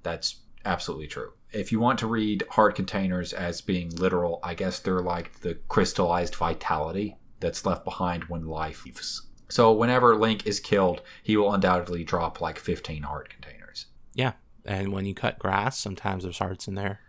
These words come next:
Speaker 2: Kill a monster, sometimes there's
Speaker 1: Oh
Speaker 2: hearts.
Speaker 1: god, the game is so much easier to read if you have the whole thing as just being, like, figurative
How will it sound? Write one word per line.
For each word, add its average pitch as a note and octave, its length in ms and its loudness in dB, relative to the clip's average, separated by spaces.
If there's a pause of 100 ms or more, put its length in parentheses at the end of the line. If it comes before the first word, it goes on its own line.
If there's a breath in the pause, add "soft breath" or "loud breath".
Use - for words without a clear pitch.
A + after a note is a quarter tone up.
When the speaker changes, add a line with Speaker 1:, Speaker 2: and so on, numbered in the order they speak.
(200)
Speaker 2:
Kill G2+ 180 0
a F#2 60 -2
monster, F#2+ 420 -2
sometimes F#2+ 460 -4
there's F#2 160 -4
Speaker 1:
Oh - 40 0
Speaker 2:
hearts. G#2+ 160 2
Speaker 1:
god, G2+ 260 6
the G#2+ 80 0
game G#2 340 0
is F#2+ 80 -2
so G#2+ 180 2
much G2+ 220 0
easier F#2+ 320 0
to F#2 80 0
read F#2 260 0
if F#2+ 160 -2
you F#2+ 400 0 (160)
have F#2 320 2
the G2 100 0
whole G2 200 0
thing F#2 260 -2
as F2+ 100 -6
just - 280 -4
being, F#2 320 -2
like, F2+ 280 -2
figurative F#2+ 800 2